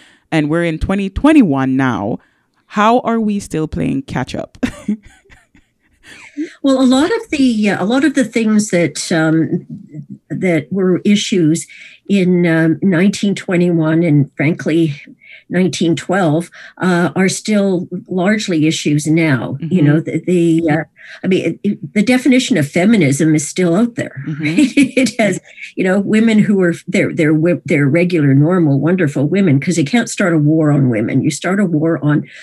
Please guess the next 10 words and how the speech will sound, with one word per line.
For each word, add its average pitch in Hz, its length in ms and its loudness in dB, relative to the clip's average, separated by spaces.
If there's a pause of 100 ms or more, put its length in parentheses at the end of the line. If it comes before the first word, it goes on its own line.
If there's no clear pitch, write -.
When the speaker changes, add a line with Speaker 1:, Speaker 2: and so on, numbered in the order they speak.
(300)
Speaker 2:
on 160 300 2
women 165 320 2
in 160 200 0
a 143 80 2
different, 160 320 -4
you 196 80 -2
call 180 280 -4
them 180 140 -2
something 151 500 -2
else. - 380 -12